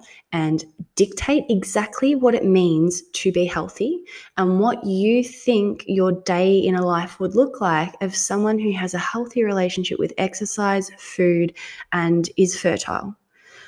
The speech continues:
Once you have that base, you need to live that way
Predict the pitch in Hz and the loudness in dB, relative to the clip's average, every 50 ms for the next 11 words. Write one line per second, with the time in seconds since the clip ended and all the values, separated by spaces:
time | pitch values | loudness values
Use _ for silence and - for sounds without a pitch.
0 | - _ _ _ _ _ _ _ _ _ _ _ - 185 175 175 185 196 214 254 | -20 _ _ _ _ _ _ _ _ _ _ _ -4 -4 0 2 2 2 2 2
1 | 269 269 - - 269 262 262 - - - 214 202 190 190 - 190 180 - - 185 | 0 -2 0 2 4 4 4 2 0 0 -2 -2 -4 -6 -6 -6 -6 -6 -10 -8
2 | - - 151 165 233 294 - - - - - - - _ _ _ _ _ _ - | -6 -4 -2 -2 -2 -4 -4 -6 -10 -12 -12 -12 -16 _ _ _ _ _ _ -4
3 | 170 170 185 196 196 190 190 190 190 190 - - 220 202 185 175 175 175 170 - | -2 0 0 2 2 2 2 2 0 -2 -2 -2 0 0 2 2 0 0 0 -2
4 | - 165 - - 175 165 156 156 156 | -6 -6 -4 -4 -4 -2 -2 -2 -4